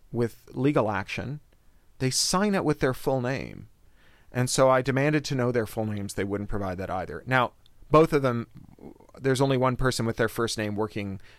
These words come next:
at the company, according to LinkedIn. So I just figured out who they were. And I published an open letter,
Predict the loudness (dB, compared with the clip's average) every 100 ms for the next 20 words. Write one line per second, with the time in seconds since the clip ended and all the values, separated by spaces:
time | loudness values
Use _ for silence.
0 | -8 -6 -4 -2 -2 0 -2 -4 -2 -2
1 | -2 -4 -6 -6 -8 -12 -8 -8 -8 -8
2 | -10 -8 -8 -6 -6 -4 -4 -4 -8 -12
3 | -16 -18 -14 -2 0 4 6 6 4 4
4 | 4 6 6 4 4 4 2 0